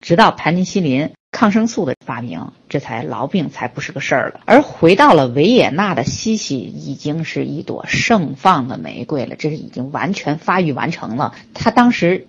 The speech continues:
身高一米七二，是一头及腰的褐色秀发，风貌美丽，惊人的美貌和震动整个欧洲。牛参观了霍夫堡的西西公主展以后，得到了最直观、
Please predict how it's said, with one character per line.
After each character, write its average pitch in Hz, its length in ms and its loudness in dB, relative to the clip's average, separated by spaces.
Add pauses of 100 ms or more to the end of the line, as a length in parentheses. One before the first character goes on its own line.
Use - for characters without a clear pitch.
身 226 380 2
高 214 220 4
一 220 180 2
米 135 180 -2
七 - 360 -2
二， 190 340 2
是 160 60 -8
一 214 180 0
头 151 380 -2 (320)
及 180 320 0
腰 247 260 10
的 165 140 6
褐 185 400 2
色 175 240 4
秀 165 260 2
发， 156 300 -2 (100)
风 240 260 4
貌 214 220 6
美 131 240 -2
丽， 165 380 0
惊 277 320 6
人 175 200 4
的 202 60 0
美 135 220 0
貌 143 240 2
和 156 120 -2
震 180 380 4
动 185 220 0
整 135 260 -4
个 208 220 2
欧 135 200 -2
洲。 131 160 -2 (140)
牛 180 260 6
参 277 300 4
观 269 220 6
了 175 100 2
霍 226 220 4
夫 226 100 -4
堡 - 220 -4
的 - 80 -8
西 - 180 -4
西 208 140 -2
公 214 180 -4
主 214 140 -4
展 147 260 -2
以 143 60 -2
后， 147 160 -4
得 139 180 -4
到 170 160 0
了 143 80 -2
最 226 500 2
直 - 400 -2
观、 202 380 4